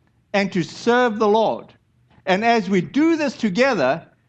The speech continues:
there is something that is very fulfilling for all of us. Let me just say it differently. Uh, God has given the church as the vehicle that God works through.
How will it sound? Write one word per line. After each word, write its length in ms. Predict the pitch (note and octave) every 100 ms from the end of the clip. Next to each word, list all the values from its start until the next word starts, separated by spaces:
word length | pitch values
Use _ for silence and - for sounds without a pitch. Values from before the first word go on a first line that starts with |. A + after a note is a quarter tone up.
| _
there 240 | F3+ B3 A#3+
is 140 | G#3+
something 500 | - A#3 A#3 A3+ A3
that 180 | G#3+ F#3+
is 140 | E3+ C#3
very 440 | C#3 G#3 A#3 B3
fulfilling 720 | A#3+ A#3 - G#3+ F3+ F3+ F#3 _ _ -
for 220 | G3 G3
all 160 | G#3+ F3+
of 100 | B2+
us. 320 | - - _ _ _ _ -
Let 160 | F#3+ E4+
me 100 | F4
just 280 | D#4+ - -
say 180 | A#3
it 80 | F#3+
differently. 500 | G#3 G#3 E3+ A2 - - _ _ _ _ _ _ _ - - - -
Uh, 120 | G3+
God 380 | D#3 B3 D#4+ E4+
has 140 | A3+
given 320 | - C4 B3+
the 80 | G3+
church 500 | F3 - C#4 B3+ -
as 380 | G#3 A3+ G#3 -
the 260 | G#3 G3
vehicle 540 | D#3 G3 C#4 C#4 G3 F#3+
that 200 | F#3 D3
God 260 | G3+ G3
works 300 | F3+ F3+ F3
through. 460 | - G#3+ F3+ G#2+